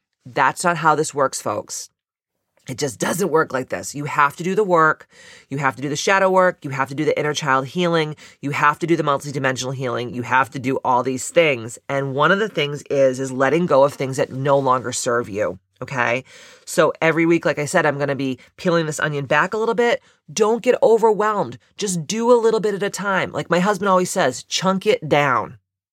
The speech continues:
<laughs> I don't know what that means, but that's what he always says when I get overwhelmed. I'm like, "I have so much to do." And he's like, "Just do one thing at a time. Just chunk it down."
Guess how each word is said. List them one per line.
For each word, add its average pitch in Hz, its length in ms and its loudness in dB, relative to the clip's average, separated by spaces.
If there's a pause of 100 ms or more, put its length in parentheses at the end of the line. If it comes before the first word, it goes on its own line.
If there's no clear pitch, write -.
(140)
<laughs> - 540 -20
I 135 100 -6
don't 160 180 -4
know - 100 0
what - 180 -6
that - 200 -2
means, 127 300 -8
but - 220 -2 (200)
that's 165 160 0
what 180 100 0
he 170 60 4
always 151 240 2
says 156 140 2
when 135 80 0
I 139 80 2
get 139 100 0
overwhelmed. 143 400 2
I'm 143 80 -6
like, 160 160 -2
"I 247 60 2
have 480 100 2
so 539 140 4
much 571 180 0
to 640 140 -4
do." 587 380 4
And 381 80 0
he's 262 120 -2
like, 151 120 2
"Just 151 180 -10
do 143 100 -4
one 127 200 -8
thing 156 100 -8
at 202 80 -6
a 233 40 -6
time. 190 300 -6
Just 151 200 -12
chunk 135 200 -6
it 127 120 -8
down." 117 400 -2